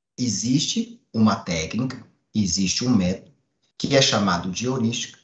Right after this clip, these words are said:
que ele é tratado pra descoberta, pra invenção, pra resolução de problemas. O que que o juiz faz todos os dias, né?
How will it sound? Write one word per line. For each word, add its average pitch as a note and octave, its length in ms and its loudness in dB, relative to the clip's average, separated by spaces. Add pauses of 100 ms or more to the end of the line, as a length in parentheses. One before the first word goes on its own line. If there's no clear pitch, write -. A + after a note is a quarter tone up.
(500)
que D3 260 2
ele C#3 320 6
é A#2 180 6
tratado A2 580 0 (360)
pra G#2 260 0
descoberta, G#2+ 840 -2
pra G2+ 220 -2
invenção, A#2 720 0
pra A2+ 140 4
resolução B2 680 -2
de G2 80 -6
problemas. - 800 -6 (400)
O F3 80 -4
que C#4 160 -2
que - 140 -6
o A#3 80 4
juiz C#3 400 4
faz - 680 0 (160)
todos F#3+ 280 4
os C3+ 180 -2
dias, - 680 -8 (160)
né? A2 280 -8